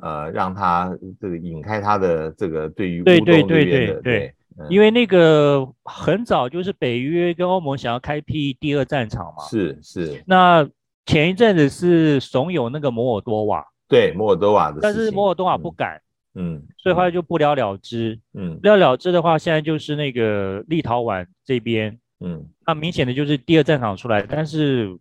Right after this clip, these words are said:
Speaker 2: 不知道效果，效果是怎么样。
Speaker 1: 嗯，
Speaker 2: 那打那什么专油平台啊，
Speaker 1: 嗯。
Speaker 2: 那个应该也是这种，这种的那个用意。
Speaker 1: 是，
Speaker 2: 呃，就是在正面战场上面
Speaker 1: 是。
Speaker 2: 另外开一个让俄国就是那个分身乏术，
Speaker 1: 嗯。
Speaker 2: 就是要转移一些力量去处理的这样子一个，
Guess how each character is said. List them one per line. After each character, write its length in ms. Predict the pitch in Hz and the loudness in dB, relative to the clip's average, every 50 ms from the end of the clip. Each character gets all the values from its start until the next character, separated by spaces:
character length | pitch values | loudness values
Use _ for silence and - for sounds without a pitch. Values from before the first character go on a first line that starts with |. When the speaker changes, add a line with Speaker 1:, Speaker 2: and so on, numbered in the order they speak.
| _ _ _ | _ _ _
Speaker 2:
不 80 | 175 | -2
知 60 | 175 | 0
道 60 | 185 160 | 0 0
效 200 | - 196 170 135 | 0 0 -2 0
果， 240 | 107 104 95 95 104 - _ | -2 -4 -4 -6 -6 -12 _
效 220 | - - 170 151 127 | -8 -4 -4 -4 -4
果 120 | 107 98 | -4 -8
是 140 | 101 135 127 | -10 -10 -10
怎 100 | - 90 85 | -10 -12 -10
么 80 | 92 | -6
样。 260 | 95 104 98 87 85 _ _ _ - | -4 -2 -2 -2 -4 _ _ _ -12
Speaker 1:
嗯， 260 | 95 90 87 82 78 165 | -8 -8 -8 -8 -4 -2
Speaker 2:
那 140 | 185 185 175 | 0 0 0
打 240 | 165 156 123 117 123 | 0 0 -2 0 0
那 120 | 170 185 180 | 0 -2 -2
什 60 | 156 | -2
么 40 | 127 | -6
专 240 | 117 - 165 165 165 | -6 -4 -2 -2 0
油 160 | 147 135 131 | 2 2 2
平 320 | 127 - - 120 113 127 160 | 2 0 -2 -2 -2 -4 -6
台 240 | - 120 104 101 107 | -4 -4 -2 -2 -2
啊， 100 | 107 101 | -2 -2
Speaker 1:
嗯。 60 | 107 | -4
Speaker 2:
那 100 | 139 165 | -4 -4
个 180 | 151 139 131 117 | -2 0 0 0
应 160 | 113 120 139 | 0 -2 -2
该 140 | 139 143 139 | 0 0 0
也 160 | 127 107 95 | 0 0 -2
是 180 | 90 - - 120 | -4 -6 -8 -6
这 140 | - 143 127 | -6 -4 -4
种， 340 | 110 104 95 87 82 85 - - _ _ _ | -4 -4 -6 -8 -10 -14 -20 -20 _ _ _
这 100 | - 147 | 0 0
种 200 | 120 117 98 95 | 0 0 0 -2
的 100 | 95 98 | -2 -2
那 100 | 101 110 | -2 0
个 140 | 107 107 101 | 0 2 2
用 280 | 110 139 131 113 104 110 | 4 4 4 4 2 0
意。 260 | 110 107 92 87 - - - - | -2 -2 -4 -6 -10 -16 -20 -20
Speaker 1:
是， 320 | - - 104 85 78 - - _ - | -12 -10 -8 -8 -8 -10 -14 _ 0
Speaker 2:
呃， 200 | 131 123 117 107 | 2 4 4 4
就 140 | - 160 160 | 4 2 2
是 80 | 165 | 4
在 120 | 165 180 165 | 4 2 2
正 240 | - - 202 180 | 4 4 2 2
面 180 | 175 175 170 160 | 4 2 0 2
战 140 | 147 185 170 | 2 0 0
场 160 | 147 117 107 | 2 0 -2
上 160 | - 147 139 | -2 -2 -2
面 120 | 139 139 135 | -2 -4 -4
Speaker 1:
是。 20 | |
Speaker 2:
另 180 | 143 151 147 147 | -4 -4 -2 -2
外 160 | 147 143 139 | -2 -2 -2
开 280 | - - - 139 131 135 | -4 -6 -6 -6 -4 -4
一 140 | 139 143 135 | -4 -6 -8
个 260 | 123 127 113 107 101 104 | -6 -6 -4 -4 -4 -2
让 220 | 120 131 123 117 113 | 0 0 0 0 0
俄 240 | - 143 139 135 123 | -2 -2 -2 -2 -2
国 180 | 113 104 104 | -2 -4 -4
就 140 | 104 117 117 | -4 -6 -8
是 280 | - - 113 107 95 87 - _ _ - - - - - _ | -8 -6 -4 -4 -4 -4 -6 _ _ -20 -20 -20 -20 -16 _
那 120 | - 131 113 | -6 -4 -2
个 80 | 110 | 0
分 200 | - - 139 143 | 2 2 2 2
身 200 | 135 151 143 147 | 2 0 -2 0
乏 240 | 135 120 104 95 104 | 0 2 2 2 0
术， 260 | 107 - - 139 117 | -2 -4 -8 -8 -6
Speaker 1:
嗯。 40 | 104 | -4
Speaker 2:
就 120 | 117 117 | -4 -4
是 160 | 80 76 - 113 | -4 -4 0 2
要 160 | 127 127 117 | 2 2 2
转 260 | - - 120 98 90 | 2 0 -2 0 -2
移 120 | 92 104 | -2 -4
一 100 | 110 120 | -6 -4
些 160 | 123 - 131 120 | -2 0 0 2
力 160 | 127 139 123 | 2 2 2
量 160 | 123 127 120 | 2 0 -2
去 100 | 120 127 | -4 -8
处 320 | 117 - - - 101 104 | -12 -12 -14 -12 -8 -4
理 160 | 113 113 92 85 | -2 -2 -2 -2
的 140 | 87 87 | -4 -4
这 100 | 85 - | -2 0
样 140 | 113 110 104 | 0 0 -2
子 160 | 95 - 87 | -4 -6 -10
一 80 | 85 90 | -10 -10
个， 300 | - - 98 90 85 | -6 -4 -2 -2 -2